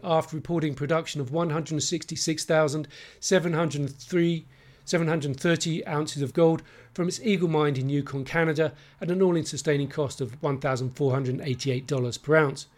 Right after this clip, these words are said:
With a net profit of twenty-five point one million Canadian dollars,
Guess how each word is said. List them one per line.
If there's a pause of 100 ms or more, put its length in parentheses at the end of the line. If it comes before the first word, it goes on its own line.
(160)
With
a
net
profit
of
twenty-five
point
one
million
Canadian
dollars,